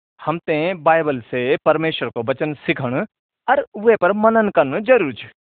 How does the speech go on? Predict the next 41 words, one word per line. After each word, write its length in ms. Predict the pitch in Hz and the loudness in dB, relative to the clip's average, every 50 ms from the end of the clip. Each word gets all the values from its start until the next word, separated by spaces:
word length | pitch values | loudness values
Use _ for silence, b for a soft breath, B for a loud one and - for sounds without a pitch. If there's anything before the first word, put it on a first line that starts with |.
| _ _ _ _ _ - | _ _ _ _ _ 0
और 120 | 127 131 | 0 0
रोज 340 | 127 147 185 226 233 180 175 | 2 4 4 4 4 2 -2
समय 300 | - - 139 135 143 160 | -8 -6 -2 0 0 0
निकाली 400 | 180 190 175 160 143 131 123 117 | 0 0 2 2 2 2 0 -2
कि 160 | - 135 160 - - | -6 -6 -6 -2 0
परमेश्वर 440 | 196 156 147 147 143 131 - 110 104 | 0 0 0 -2 -6 -6 -8 -6 -4
दगड़ी 300 | 104 156 147 135 160 202 | -2 -2 -2 -2 -4 -2
बात 280 | 190 233 254 247 - | 0 0 0 0 -2
करा। 320 | - 190 165 120 104 92 - _ _ _ _ _ _ _ _ _ _ - | 0 0 0 0 -2 -4 -12 _ _ _ _ _ _ _ _ _ _ 0
इन्हीं 260 | 175 208 214 202 165 | 2 4 4 4 2
के 180 | 127 - 151 165 - - | 0 0 0 0 0 2
आप 160 | - 160 170 175 _ _ - | 2 2 2 0 _ _ -4
परमेश्वर 560 | - 165 175 185 208 220 214 - - 180 135 110 - _ _ _ _ _ _ - | -2 -2 0 0 0 0 0 0 -2 -2 -4 -4 -6 _ _ _ _ _ _ -6
थे 80 | 139 131 | -6 -4
जान 300 | 123 131 143 135 127 120 | -2 0 0 0 -2 -4
सकदा 320 | - - 110 104 117 151 | -8 -8 -8 -4 -4 -4
छा 160 | 147 - 180 214 - _ _ _ _ _ - | -4 -4 -6 -8 -10 _ _ _ _ _ -2
और 80 | 180 180 | -2 0
वे 160 | 175 180 160 | 2 2 0
मां 380 | 127 120 143 170 - _ - 190 | 2 0 -2 -2 -4 _ -6 -2
बढ़ी 220 | 196 254 220 160 | 0 2 2 0
सकदा 300 | 117 - 120 101 104 107 | -2 -6 -8 -6 -6 -8
छा। 220 | 101 - - 85 - _ _ _ _ _ _ _ _ _ _ - | -8 -8 -14 -18 -18 _ _ _ _ _ _ _ _ _ _ 0
वो 80 | 220 | 2
नहीं 100 | 240 254 | 2 2
चाहदो 340 | 226 - 208 147 131 127 135 | 2 2 2 2 0 -2 -6
कि 140 | 160 - 226 | -6 -6 -2
वे 160 | 208 208 214 | 2 2 2
एक 100 | 214 - | 2 2
संतान 540 | - - - 135 123 113 139 143 156 185 185 | -4 -6 -4 -4 -2 0 0 0 0 0 -2
बच्चों 320 | 160 165 196 - - 165 | 0 0 0 0 0 -2
को 100 | 123 120 | -2 -2
जन 220 | 123 123 143 143 123 | 0 0 0 0 0
रो, 340 | 117 123 120 107 113 160 226 _ _ _ _ _ _ _ _ _ - | -2 -2 -2 -2 -2 -4 -8 _ _ _ _ _ _ _ _ _ -2
पर 120 | 135 143 | -2 -2
वो 160 | 147 - 170 165 | -2 -2 -4 -4
चाहदो 280 | - - 160 143 127 | 0 0 0 0 -2
चा 200 | 117 - 143 139 | -2 -2 0 0
कि 160 | 190 - 202 | -2 -2 -2
वे 140 | 185 170 180 | 2 2 2
एक 200 | 180 - - 151 | 2 2 -2 -8